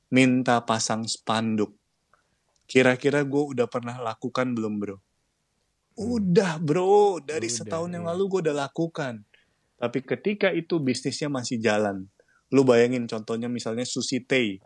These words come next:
Speaker 1: restoran rame, di depannya dipasang "Dijual." Kira-kira lu mau makan nggak di sana?
Speaker 2: Iya,
Speaker 1: Jangan-jangan
Speaker 2: nggak bakal.
Speaker 1: salmonnya udah salmon,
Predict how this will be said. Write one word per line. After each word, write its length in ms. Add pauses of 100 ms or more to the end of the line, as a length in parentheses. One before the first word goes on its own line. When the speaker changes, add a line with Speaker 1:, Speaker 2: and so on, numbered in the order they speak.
(160)
Speaker 1:
restoran 580
rame, 440 (240)
di 120
depannya 380
dipasang 500
"Dijual." 1300
Kira-kira 400
lu 120
mau 140
makan 340
nggak 140
di 80
sana? 220 (720)
Speaker 2:
Iya, 160
Speaker 1:
Jangan-jangan 340
Speaker 2:
nggak 60
bakal. 160
Speaker 1:
salmonnya 300
udah 140
salmon, 360